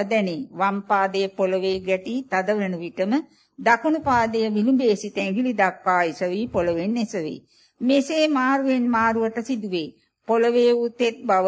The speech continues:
රළු බව, එරෙන බව දැනේ. සිරුරේ උඩ කොටස නැමැති තරම්ය. පරිසරයේ වූ ශබ්ද හැඳිනාගත් නමුත් සිතේ ඇතිවෙන විවිධ සිතුවිලි දාම ඔස්සේ සිත ගියේ ඉතා අඩුවෙනි.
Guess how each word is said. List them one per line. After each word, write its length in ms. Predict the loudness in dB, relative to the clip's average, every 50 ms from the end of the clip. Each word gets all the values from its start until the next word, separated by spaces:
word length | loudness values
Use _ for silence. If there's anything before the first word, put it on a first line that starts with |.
| 0 0
රළු 280 | 2 2 2 2 2 0
බව, 240 | 2 2 2 2 2 2 0 -2 -4 -6
එරෙන 360 | -4 0 0 2 2 2 0 0
බව 240 | 0 0 0 0 0 -2 -4 -8 -12 _ _ _ _ _ _ _ _ _ _ _ _ _ _ -4
දැනේ. 480 | 2 4 4 4 4 2 0 -2 -6 -12
සිරුරේ 560 | -10 -6 -4 -2 -2 0 0 2 4 4 4 2
උඩ 200 | 0 2 2 2
කොටස 340 | 4 4 0 -2 -4 -6 -6
නැමැති 440 | -4 -2 0 0 0 0 0 -2 -2
තරම්ය. 460 | -2 0 0 0 -2 -2 -4 -6 -8 -10 -14 _
පරිසරයේ 680 | -4 -2 -2 -2 -2 -2 -4 -2 0 2 2 2 2
වූ 120 | 0 0
ශබ්ද 380 | -2 0 0 0 0 -2 -2 -2 0 0
හැඳිනාගත් 1080 | 2 2 0 0 2 2 2 2 0 -2 -4 -10 _ _ _ _ -6 -4 -4 -4 -6 -8 _ _ _ _
නමුත් 380 | -6 -2 0 2 2 2 2 0 -6 _ _ _ _ _ _ _ _ _ _ _ -12
සිතේ 400 | -4 -2 -2 -2 0 0 2 4
ඇතිවෙන 460 | 4 4 4 2 -2 -2 0 0 0 0
විවිධ 360 | 0 0 -2 -2 0 0 0
සිතුවිලි 540 | 0 0 -4 -8 -6 -4 -4 -2 -4 -2 0
දාම 300 | 2 2 2 2 2 0
ඔස්සේ 420 | -2 -4 -4 -4 -4 -2 0 0
සිත 220 | -2 -4 -4 -2 -2
ගියේ 380 | -2 -2 -2 -2 0 2 2
ඉතා 360 | 0 0 -4 -2 0 2 2 2
අඩුවෙනි. 520 | 2 0 0 -4 -4 -4 -4 -4 -6 -8